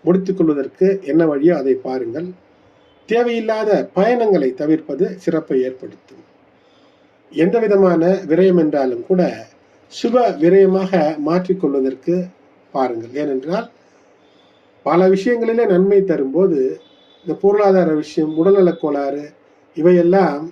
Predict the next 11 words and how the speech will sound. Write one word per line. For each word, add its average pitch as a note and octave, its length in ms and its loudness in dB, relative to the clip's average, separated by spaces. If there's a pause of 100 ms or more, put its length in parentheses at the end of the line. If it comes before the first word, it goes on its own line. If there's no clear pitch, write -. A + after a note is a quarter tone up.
(100)
நீங்கள் E3 300 0
சீர் B3+ 220 -2
செய்து F#3 180 2
கொள்ள E3+ 200 2
வேண்டும் D3 300 -4
என்றால், G#3+ 320 -8 (440)
எது G3+ 240 4
வரும் A3+ 260 0
என்று G3 240 2
முன்கூட்டியே G#3+ 680 -4
உங்களுக்கு F3+ 600 2